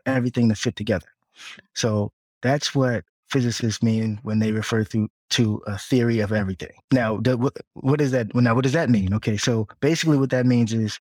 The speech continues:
that theory would be able to explain the physical reality on a very fundamental level, like, all aspects of physical reality on a very fundamental level. Does it mean it could explain,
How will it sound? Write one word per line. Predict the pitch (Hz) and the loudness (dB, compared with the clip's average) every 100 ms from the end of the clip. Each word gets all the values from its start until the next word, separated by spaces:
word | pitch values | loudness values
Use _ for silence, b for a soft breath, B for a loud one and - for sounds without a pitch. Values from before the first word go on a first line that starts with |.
| _ _ _ _ _ | _ _ _ _ _
that | - 135 117 | -2 0 -2
theory | - 165 147 127 123 120 _ _ _ _ _ _ _ _ _ | 2 2 4 2 0 -6 _ _ _ _ _ _ _ _ _
would | 233 185 | 0 2
be | 202 | 4
able | 190 185 | 4 2
to | - 185 | -2 -4
explain | 143 - 165 170 165 160 151 139 _ _ _ _ _ _ _ _ | -4 -4 -2 0 2 2 0 -4 _ _ _ _ _ _ _ _
the | - | -12
physical | - 202 196 196 196 | -2 0 2 2 2
reality | 175 156 147 151 | 2 2 2 0
on | 123 | 0
a | 123 | 0
very | 123 135 | 2 0
fundamental | 131 143 131 120 113 110 | 0 0 2 2 2 0
level, | 107 95 - | -2 -6 -10
like, | - 110 - | -6 -6 0
all | 139 165 | 2 2
aspects | 143 139 - 123 | 0 -2 -2 -2
of | 113 | -4
physical | - - - 151 151 156 | -12 -12 -2 -2 0 0
reality | 143 123 120 113 120 | 0 2 0 -2 -4
on | 110 | -4
a | 104 | -4
very | 113 110 | -4 -4
fundamental | 107 117 107 104 101 95 | -2 0 2 2 0 -2
level. | 92 - _ B B B _ _ - | -6 -10 _ B B B _ _ -4
Does | 127 123 | -2 0
it | 127 | 2
mean | 131 143 143 139 | 4 4 2 0
it | 131 | -2
could | - 127 | 0 -2
explain, | 110 - - 127 135 131 127 127 123 | -2 -4 -4 0 2 2 0 0 -2